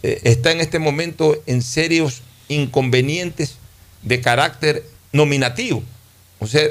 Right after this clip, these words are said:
o sea, de ser nombrado. Una cosa es que una subrogante esté ahí para cuando se enferma el superintendente de bancos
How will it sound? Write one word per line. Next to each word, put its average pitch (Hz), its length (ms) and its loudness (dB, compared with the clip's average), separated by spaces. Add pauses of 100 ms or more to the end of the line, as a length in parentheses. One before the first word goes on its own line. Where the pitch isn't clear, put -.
o 110 80 -2
sea, 143 340 -2 (580)
de - 140 0
ser 190 220 4
nombrado. 185 560 -2 (1900)
Una 208 240 0
cosa 226 360 4
es 185 140 -2
que 185 260 -8
una 170 200 -4
subrogante 156 840 -2
esté 123 240 -4
ahí 143 180 0
para 131 220 -4
cuando 113 200 -4
se 113 100 -4
enferma 165 380 2
el 110 60 -8
superintendente 107 680 -8
de 101 40 -4
bancos 92 320 -6